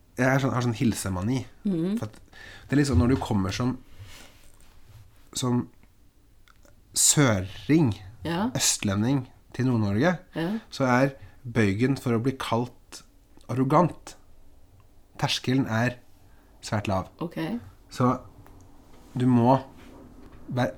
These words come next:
Speaker 1: aktivt oppsøkende hyggelig.
Speaker 2: Ja, du må jo være jovial, rett og slett.
Speaker 1: Det må du være.
Speaker 2: Ja.
Speaker 1: Og så må du hilse på folk.
Speaker 2: Ja.
Speaker 1: Og det, det gjør jeg.
Speaker 2: Ja.
Speaker 1: Hilser på alle, og så har jeg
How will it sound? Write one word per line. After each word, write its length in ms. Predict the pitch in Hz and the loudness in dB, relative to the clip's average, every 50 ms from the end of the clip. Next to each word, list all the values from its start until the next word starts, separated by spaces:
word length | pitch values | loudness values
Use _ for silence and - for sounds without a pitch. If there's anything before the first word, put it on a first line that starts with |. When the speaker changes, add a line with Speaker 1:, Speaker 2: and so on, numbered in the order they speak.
| - | -2
Speaker 1:
aktivt 580 | - - - - - - - 143 - - - - | -2 -2 -2 -6 -2 2 2 2 2 0 -4 -10
oppsøkende 580 | - - - - - 113 104 - - - 135 131 | -10 -8 -4 -2 0 0 0 0 0 2 2 4
hyggelig. 300 | 139 120 113 139 147 - - - | 4 4 4 2 2 0 -4 -6
Speaker 2:
Ja, 200 | 151 139 120 117 - - - - - | -8 -6 -6 -8 -10 -14 -16 -14 -10
du 60 | - 190 | -8 -6
må 200 | 196 196 202 202 | -4 -4 -4 -4
jo 160 | 180 156 147 | -4 -2 -2
være 220 | 160 165 160 165 | -2 -2 -2 0
jovial, 440 | 170 175 175 185 196 185 180 202 - 415 415 | 0 0 0 0 0 0 0 0 2 2 2
rett 160 | 359 220 - - | 0 -2 -2 -4
og 80 | 180 | 0
slett. 200 | 180 185 180 185 | 4 6 8 10
Speaker 1:
Det 120 | 185 190 190 | 10 10 10
må 120 | 208 226 240 | 10 8 8
du 60 | 262 | 8
være. 220 | 202 131 - - - - - - | 8 6 4 0 -4 -10 -10 -8
Speaker 2:
Ja. 180 | - 160 190 196 | -8 -8 -8 -8
Speaker 1:
Og 160 | - 135 139 | -8 -8 -2
så 120 | - 160 | 0 2
må 100 | 160 160 170 | 4 4 4
du 60 | 185 | 2
hilse 540 | 175 - - 170 117 - - - - 165 165 - - - - | 2 2 2 2 2 2 0 0 0 0 0 -2 -4 -6 -6
på 80 | - - | -2 2
folk. 300 | - 185 - - - - - - | 2 2 2 2 -4 -12 -10 -6
Speaker 2:
Ja. 180 | 202 175 170 180 - - - - - - - - - - | -4 -4 -4 -6 -8 -10 -14 -14 -14 -16 -16 -16 -16 -12
Speaker 1:
Og 140 | - 127 135 | -10 -2 2
det, 140 | 147 160 180 170 - - - - - - - 120 | 4 4 4 2 0 -6 -12 -14 -12 -10 -6 -4
det 160 | 120 127 139 160 175 185 180 180 170 165 160 147 131 | -2 0 2 2 2 2 2 2 2 2 0 0 0
gjør 180 | 151 131 101 92 | 2 2 2 2
jeg. 200 | 85 73 - - - - - - | 0 -4 -6 -8 -10 -10 -8 -8
Speaker 2:
Ja. 140 | - 175 - - - - - - - - - - - - - - - - - - | -8 -8 -8 -10 -12 -12 -12 -12 -12 -12 -12 -12 -14 -14 -14 -14 -14 -12 -12 -12
Speaker 1:
Hilser 320 | - - - - - 107 95 | -10 -10 -8 -6 -6 -6 -4
på 100 | - 120 | -2 -2
alle, 220 | 120 113 156 240 262 | 0 4 4 4 4
og 60 | 190 | 2
så 120 | - 147 | 0 -2
har 140 | 127 120 113 | -2 -2 -2
jeg 140 | 113 131 | -2 -4